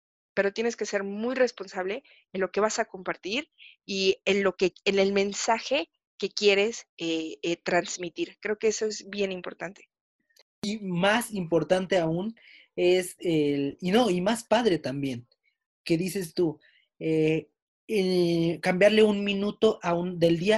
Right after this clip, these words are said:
Speaker 2: a una persona. ¿Qué mejor que en un minuto cambiarle la vida a una persona?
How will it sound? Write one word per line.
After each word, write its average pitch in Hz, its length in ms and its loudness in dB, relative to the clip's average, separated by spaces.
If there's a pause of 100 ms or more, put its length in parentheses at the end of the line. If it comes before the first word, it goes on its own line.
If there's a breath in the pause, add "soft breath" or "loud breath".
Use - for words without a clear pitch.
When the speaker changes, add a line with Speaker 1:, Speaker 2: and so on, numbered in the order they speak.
Speaker 2:
a 170 80 -4
una 170 240 -2
persona. 147 520 -4 (120)
¿Qué 214 160 4
mejor 220 480 0 (120)
que 175 180 2
en 180 140 0
un 262 140 4
minuto 226 460 2
cambiarle 175 420 0
la 165 140 -2
vida 185 360 -4
a 156 60 -10
una 151 240 -4
persona? 143 500 -8